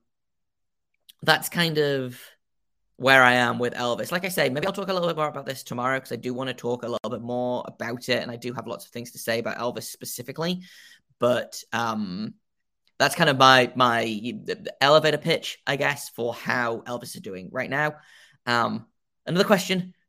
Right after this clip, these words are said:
from, uh, from Anil in here. On a maybe slightly more cheerful note, "Let's talk jerseys." If you were in charge, what theme would you like a retro or reverse retro jersey to focus on next season? Um, so my, my kind of dream for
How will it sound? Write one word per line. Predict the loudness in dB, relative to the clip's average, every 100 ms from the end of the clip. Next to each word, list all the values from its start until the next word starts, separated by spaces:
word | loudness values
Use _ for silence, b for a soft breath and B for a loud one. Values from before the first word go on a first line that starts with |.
| -2
from, | 2 2 4
uh, | 2 2
from | 0
Anil | -2 -2
in | 0
here. | 2 2 2
On | -2
a |
maybe | -2 -4 -4
slightly | -4 -2 2
more | 2
cheerful | 2 0 0 0
note, | -2 -2
"Let's | -4 -6
talk | -8 -6
jerseys." | -2 -2 -2 -6 -10 -14 B B
If |
you | -2 0
were | 0
in |
charge, | 0 -2 -2 -4
what | -8
theme | -8 -8 -6
would | -6
you | -6
like | -2 -2 -4 -6
a | -6 -6 -8 -8
retro | -8 -6 -6 -6
or | -6 -8
reverse | -10 -12 -12
retro | -14 -14 -14
jersey | -12 -12 -10 -14
to | -16
focus | -16 -14 -14 -14
on | -14 -16 -18
next | -18 -18 -20 _
season? | -16 -10 -6 0 0 0 -6 b b b b 0
Um, | 2 2 0 B
so | B 4 6 6
my, | 2 2 4 4 4 2
my | 0 -2 -2
kind | -4 -4 -4
of | -4 -8
dream | -10 -6 -4 -4 -6 -10 -14
for | -10 -8 -6 -6 -8 -12